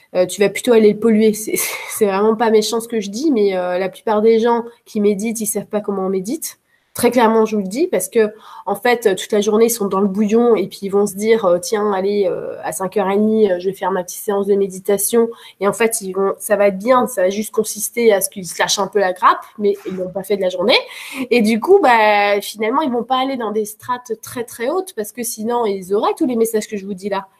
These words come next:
Ils auraient les contacts, euh, ils auraient, euh, bah, justement toutes ces réponses-là. Donc, ça prouve bien ce que je dis, c'est qu'ils savent pas encore bien méditer, aller en profondeur,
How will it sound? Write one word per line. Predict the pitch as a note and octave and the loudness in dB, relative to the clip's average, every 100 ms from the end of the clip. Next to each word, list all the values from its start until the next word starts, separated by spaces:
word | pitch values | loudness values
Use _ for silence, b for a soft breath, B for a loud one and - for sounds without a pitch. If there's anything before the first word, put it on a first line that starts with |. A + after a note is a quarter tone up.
| - | -12
Ils | G3+ G#3+ | 2 4
auraient | C4 G4 | 4 2
les | C4 | 2
contacts, | A#3 A3 A#3 A#3 A3+ - | 0 -2 2 2 0 -2
euh, | F#3+ F3+ | 0 2
ils | F#3 F3+ | 0 -2
auraient, | A3 F#4+ C#4+ | 2 2 4
euh, | G3+ F3 | 4 2
bah, | F3 F3+ | 2 0
justement | F#3+ F#3+ G#3 G#3 | 0 -6 -2 -2
toutes | G#3 - | -4 -10
ces | - | -8
réponses-là. | F#3+ F#3 F#3 - F#3 B B B | -6 -6 -6 -4 -4 B B B
Donc, | G#3+ G#3 | 6 6
ça | G#3+ | 4
prouve | - A#3 G3+ | 4 2 2
bien | A3 A3+ G#3 - | 4 4 4 -2
ce | - | -8
que | F#3 | -8
je | F3 | -6
dis, | B3 G4 | -2 0
c'est | A3+ | 0
qu'ils | G#3+ G3+ | -2 -4
savent | F#3+ F#3+ | -4 -2
pas | - | 0
encore | D#4 C#4+ C4 | 2 2 0
bien | A3 A3+ | 2 2
méditer, | G3+ F3+ F3+ C#4 A4+ | 0 0 -6 2 4
aller | C4 A3 | 6 6
en | A#3+ | 4
profondeur, | A3+ A3+ - F3+ G#3 F4+ | 2 -2 -2 0 2 0